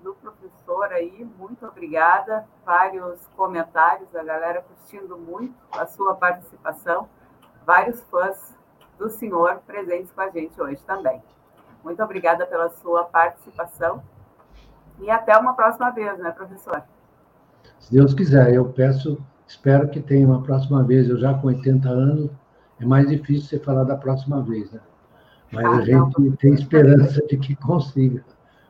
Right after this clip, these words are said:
Speaker 2: Mas, enfim, é, eu agradeço muito, foi muito agradável, vocês são muito gentis, como sempre. E eu disse, eu só peço um pouco de, de desculpas e de consideração de vocês pela,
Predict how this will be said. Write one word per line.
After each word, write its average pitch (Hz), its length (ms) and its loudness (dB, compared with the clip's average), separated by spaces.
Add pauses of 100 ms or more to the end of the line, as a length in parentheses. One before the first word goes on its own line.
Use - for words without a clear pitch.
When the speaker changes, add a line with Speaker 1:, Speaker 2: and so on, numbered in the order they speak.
(100)
Speaker 2:
Mas, 131 240 6
enfim, 139 500 6 (500)
é, 120 280 2
eu 156 160 10
agradeço 139 520 2
muito, 143 240 2
foi 139 140 4
muito 135 320 6
agradável, 113 540 0
vocês 113 360 -6
são 117 160 -6
muito 127 300 -2
gentis, 117 480 -6
como 113 240 -10
sempre. 120 400 -10 (640)
E 135 120 6
eu 185 180 6
disse, 190 260 0
eu 165 60 2
só - 160 -2
peço 170 600 2 (320)
um 131 80 0
pouco 143 380 2
de, 113 500 -2 (1000)
de 113 480 0
desculpas 123 760 -2
e 117 80 0
de 170 140 -6
consideração 139 840 4
de 131 80 4
vocês 135 560 -2
pela, 117 580 -2